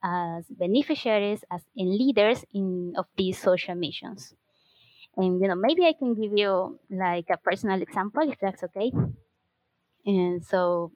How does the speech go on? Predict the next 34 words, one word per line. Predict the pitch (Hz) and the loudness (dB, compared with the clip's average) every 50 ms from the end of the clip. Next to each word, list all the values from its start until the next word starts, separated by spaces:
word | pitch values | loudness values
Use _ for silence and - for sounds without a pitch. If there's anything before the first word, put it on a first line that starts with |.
| _ _ _ | _ _ _
my | 277 196 196 202 214 233 | -8 0 2 2 2 4
mom | 247 277 320 339 339 311 | 4 4 4 4 4 4
got | 254 240 226 - | 2 0 -2 -2
to | _ 226 208 202 196 - - _ _ _ | _ 0 2 2 2 0 -2 _ _ _
finally | _ 214 208 208 208 196 185 196 | _ 0 0 2 0 0 -2 -2
finish | 202 - - 202 190 190 190 190 190 202 - | -2 -2 -2 -2 -2 -2 -4 -6 -6 -8 -2
her | - 202 180 180 - | 0 2 4 4 4
education | 208 202 196 202 - - 202 185 180 175 - - 185 175 180 190 - _ _ _ _ _ _ _ _ - | 2 0 0 -4 -2 0 2 2 2 0 -2 -4 -4 -4 -6 -8 -12 _ _ _ _ _ _ _ _ -14
through | - - 220 208 | -2 2 2 2
these | 196 220 240 262 277 - | 4 4 2 2 0 2
social | - 208 190 185 - 180 175 | 2 2 2 4 2 -2 -2
programs. | - 175 - - - - - - 196 - - - - - _ _ _ _ _ _ _ _ _ | 0 -2 -2 -2 -4 -8 -12 -14 -14 -12 -10 -10 -10 -10 _ _ _ _ _ _ _ _ _
She | - - 220 202 202 196 185 180 | -4 0 2 4 4 4 2 0
first | - - 226 226 233 - | 2 2 2 2 0 -4
studied | - - 202 196 190 190 190 185 185 | -2 2 2 4 4 2 0 -2 -2
with | 180 180 175 175 170 170 170 - _ | -2 -2 0 0 0 0 -2 -4 _
Mission | 196 190 196 196 - - 190 175 | -2 0 0 0 0 -2 -2 0
Robinson, | 180 208 220 247 277 277 - - 320 339 339 294 233 | 2 2 2 2 2 0 0 0 0 0 0 0 -2
which | 196 196 196 - | -2 -4 -2 -2
is | 185 180 - - | -4 -6 -2 0
a | 180 175 170 170 165 160 156 156 - - - | 0 2 2 2 2 0 0 -2 -4 -6 -2
literacy | 190 202 208 - - 202 196 196 - - 208 185 185 190 - - | 0 0 0 2 2 0 0 0 -2 -4 -4 -2 -2 -2 -2 -6
and | 190 180 175 170 170 170 165 160 - - _ - | -6 -6 -6 -6 -6 -8 -10 -12 -12 -8 _ -2
elementary | 196 196 196 190 180 185 190 - 190 190 | 0 0 0 -2 -4 -4 -4 -6 -8 -8
school | 190 - _ - 190 185 185 | -8 -10 _ -2 -2 -2 -2
program | - - 190 180 185 185 185 196 | 0 0 0 0 0 -2 -4 -6
for | - - 175 | -8 -6 -2
adults. | - 190 196 202 262 302 - - _ _ _ _ _ _ _ _ - - - _ _ | 0 0 0 0 -2 -4 -4 -8 _ _ _ _ _ _ _ _ -20 -20 -20 _ _
And | - 190 180 175 175 175 175 | -2 0 0 0 -2 -2 0
then | 185 190 185 185 | 0 0 0 0
she | - - 202 | -2 -2 -2
went | 175 190 185 180 180 - | 0 0 -2 -2 -4 -8
to | 190 190 | -12 -14
study | - - - 185 180 175 175 180 170 175 - | -14 -2 0 0 0 0 0 -2 -2 -2 -2